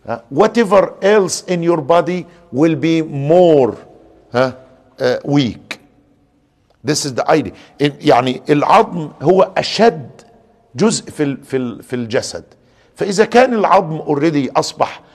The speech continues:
ضعيف، ضئيل، خلاص يعني بقية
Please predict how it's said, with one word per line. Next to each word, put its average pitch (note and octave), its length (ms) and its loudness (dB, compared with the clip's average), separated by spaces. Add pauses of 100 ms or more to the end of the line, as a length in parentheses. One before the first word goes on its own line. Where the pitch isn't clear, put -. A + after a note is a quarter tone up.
(180)
ضعيف، C#3 460 0 (1080)
ضئيل، E3 520 -2 (1600)
خلاص G3+ 420 -2
يعني C3+ 260 0
بقية C#3+ 360 -4